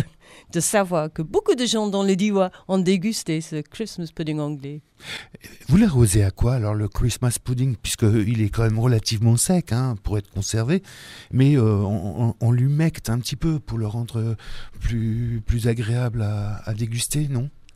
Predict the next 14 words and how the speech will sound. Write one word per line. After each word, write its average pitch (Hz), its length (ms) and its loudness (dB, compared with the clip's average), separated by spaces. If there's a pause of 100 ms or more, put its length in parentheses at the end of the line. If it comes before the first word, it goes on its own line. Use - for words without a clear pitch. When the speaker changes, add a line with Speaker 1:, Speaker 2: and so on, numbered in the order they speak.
(360)
Speaker 1:
C'est 226 220 4
pas 381 220 4
sec, - 460 0 (140)
c'est - 220 -4
vraiment 233 300 2
pas 320 180 4
du 302 160 0
tout - 160 -4
sec, - 340 0 (360)
mais 165 400 4
parce - 240 2
qu'il 180 200 -4
y 151 80 0
a 143 460 -4